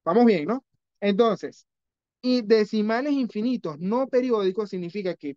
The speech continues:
ellos van a seguir teniendo decimales, pero yo no sé cuál es el otro número que viene después de esto. No hay ningún patrón que se repita.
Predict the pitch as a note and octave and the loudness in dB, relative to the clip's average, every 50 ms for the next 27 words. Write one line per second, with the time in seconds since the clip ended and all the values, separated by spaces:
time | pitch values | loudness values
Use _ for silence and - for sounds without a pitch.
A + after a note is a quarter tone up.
0 | _ _ - D3 D#3+ F3+ G3+ A#3 A#3+ A#3 G#3+ _ _ _ _ _ - F#3 F#3+ A3 | _ _ -14 -12 -6 -2 0 0 0 0 -4 _ _ _ _ _ 0 2 2 2
1 | B3+ C4 A#3+ A#3+ A#3 A3 A3+ A#3 A3+ A3+ G#3 G#3 G#3 A3 A3+ A#3+ A#3 A#3 C4 B3 | 2 2 2 2 2 2 0 0 0 0 0 0 0 0 0 0 -2 -2 -2 -2
2 | A3+ G3 F#3 G#3 A3 _ _ _ _ _ _ _ _ _ - G3 G3+ F#3+ F#3+ F3+ | -2 -2 -4 -6 -8 _ _ _ _ _ _ _ _ _ 0 0 2 2 0 -2
3 | E3+ D#3+ G#3+ A#3+ B3 A#3+ A3+ G#3 F#3 F3+ _ _ - A#3 A#3+ G3+ - F#3 F#3 F#3 | -2 -4 -6 -6 -4 -4 -4 -6 -8 -8 _ _ -6 -4 -4 -4 -4 -4 -4 -4
4 | G3 F#3+ F#3+ F#3 F#3 F3+ F#3 F#3 F#3 F#3+ F#3+ F#3 E3+ D#3 - D3 D3+ D#3 D#3+ D#3+ | -2 -2 -2 -2 -2 -2 -2 -2 -2 -2 -2 -2 -4 -4 -6 -6 -6 -6 -6 -8
5 | D3+ A#2+ - - C#3 C3 B2+ C3 A2+ - _ _ _ _ _ _ _ _ _ _ | -10 -10 -10 -8 -8 -8 -8 -10 -12 -14 _ _ _ _ _ _ _ _ _ _
6 | _ _ _ _ _ _ _ _ - E3+ F3 F#3+ G3+ A3 A3+ A3+ A3+ G#3+ G3+ G3 | _ _ _ _ _ _ _ _ -2 2 4 6 6 6 6 6 6 6 6 6
7 | F#3+ F3+ E3+ F#3 F#3+ F#3 - - F3+ D#3+ - - F3+ F#3+ F#3 E3 D3+ D3+ E3 - | 4 4 4 4 4 2 2 0 -2 -2 0 0 0 2 2 0 -2 -4 -8 -12
8 | _ _ _ _ - D#3 C#3 - C3+ B2 B2 A#2+ - - D3+ C3+ - - - _ | _ _ _ _ -8 -6 -4 -4 -4 -6 -6 -8 -8 -8 -10 -10 -10 -14 -18 _